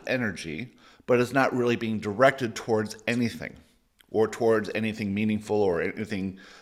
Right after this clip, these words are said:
that is aligned with your pre-birth intentions. And so this energy is discharged because it's just an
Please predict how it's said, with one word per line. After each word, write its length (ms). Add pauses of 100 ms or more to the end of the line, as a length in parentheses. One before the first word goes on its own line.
that 300
is 320 (180)
aligned 420
with 140
your 80
pre-birth 400
intentions. 720 (560)
And 120
so 140
this 160
energy 280
is 100
discharged 640
because 260
it's 120
just 180
an 100